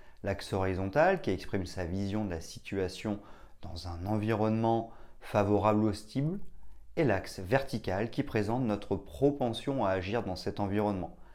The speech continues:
acceptant ou agissant. Il permet également de déterminer les traits de caractère suivant les quatre couleurs, le rouge, le jaune, le vert et le bleu.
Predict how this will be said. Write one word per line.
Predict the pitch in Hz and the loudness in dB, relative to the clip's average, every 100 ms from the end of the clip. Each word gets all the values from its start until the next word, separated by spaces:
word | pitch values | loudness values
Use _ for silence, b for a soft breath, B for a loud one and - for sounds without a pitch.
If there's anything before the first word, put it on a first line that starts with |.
| b b | b b
acceptant | 101 - - 90 - 113 | -6 -4 -4 -4 0 2
ou | 107 | 4
agissant. | 98 87 82 - - - b b b b b - | 2 0 -6 -12 -16 -18 b b b b b -6
Il | 98 | 0
permet | - 117 160 185 | 6 6 8 6
également | 135 131 165 | 6 6 4
de | 120 | 4
déterminer | 110 135 147 139 143 147 180 | 4 2 0 0 2 2 2
les | 139 120 - | 2 0 -2
traits | - - 170 185 | -12 -2 0 2
de | 127 | 0
caractère | 113 113 107 104 147 - | -2 0 0 0 -6 -6
suivant | - 139 147 | -4 -2 0
les | 104 | -2
quatre | - 139 - | -2 -4 -4
couleurs, | - 101 73 - | -4 -2 -4 -6
le | 87 110 | -2 0
rouge, | 117 127 160 139 | 2 2 0 0
le | 113 | 2
jaune, | 110 123 117 | 2 0 0
le | 104 | -2
vert | 92 78 - | -2 -4 -6
et | 104 | -10
le | 87 | -8
bleu. | 80 | -10